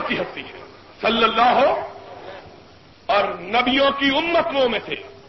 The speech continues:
ساری کائنات کے جتنے نبی، ان سب کی امتوں میں سب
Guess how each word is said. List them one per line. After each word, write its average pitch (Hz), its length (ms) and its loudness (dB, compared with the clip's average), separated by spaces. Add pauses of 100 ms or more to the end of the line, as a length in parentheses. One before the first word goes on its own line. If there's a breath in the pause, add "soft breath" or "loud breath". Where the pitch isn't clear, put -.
(960)
ساری 415 480 6 (120)
کائنات 370 560 4
کے 339 60 2
جتنے 277 360 0
نبی، 220 280 0 (1120)
ان 392 180 4 (160)
سب 392 280 2
کی 427 60 6
امتوں 403 500 4
میں 330 140 4 (960)
سب 240 140 2